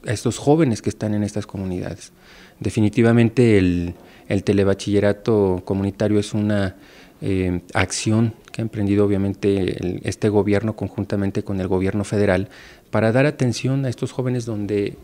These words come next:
eh, si usted se, se da cuenta, en estas cinco localidades no hay un subsistema de educación, o no había un subsistema de educación media superior.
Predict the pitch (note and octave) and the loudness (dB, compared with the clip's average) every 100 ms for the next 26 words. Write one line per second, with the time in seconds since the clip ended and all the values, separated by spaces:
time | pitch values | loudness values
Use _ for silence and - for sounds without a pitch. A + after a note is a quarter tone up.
0 | - - - - - A2+ - A2 A#2+ - | -20 -20 -18 -16 -12 -10 -6 -2 -2 0
1 | C3 A#2 A2 A#2 A2 - A#2 A2+ A2 A2+ | 0 0 -2 0 0 2 0 2 -2 0
2 | G#2 A2 B2+ - - C#3 C#3+ C3+ B2 G#2+ | -2 0 -2 -2 0 0 2 0 0 -2
3 | G#2+ G#2+ G#2+ A2 G#2+ G#2 G#2 A2 G#2+ A2 | 0 2 2 0 -2 -2 -2 0 0 -2
4 | - - A2 G#2+ A2+ A2 G2 - A2 - | -4 -8 -4 -4 -4 -6 -8 -8 -8 -4
5 | G#2 - - A#2+ A2 G2 - - - - | -6 -4 0 2 2 0 -6 -20 -18 -2
6 | G2+ F#2+ - G2 G#2+ G2+ G#2 G#2+ C3+ B2+ | 0 0 -2 -2 -2 0 0 2 4 4
7 | C#3 B2 G#2+ G#2+ G#2 G#2+ - G2+ G#2 F#2+ | 4 4 0 -2 -4 -6 -4 -2 0 0
8 | F#2 F#2+ - F#2+ F#2 F#2 F2 F2 E2+ E2+ | 0 -6 -8 -6 -4 -4 -4 -8 -8 -10